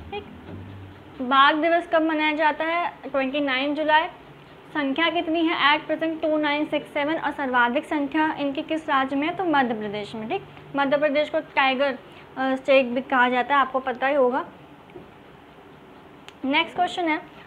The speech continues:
हाल ही में काकरापार परमाणु ऊर्जा संयंत्र, important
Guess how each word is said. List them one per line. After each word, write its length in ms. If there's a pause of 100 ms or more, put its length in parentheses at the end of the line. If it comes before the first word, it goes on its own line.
(180)
हाल 220
ही 80
में 180
काकरापार 920
परमाणु 600
ऊर्जा 460
संयंत्र, 500 (300)
important 520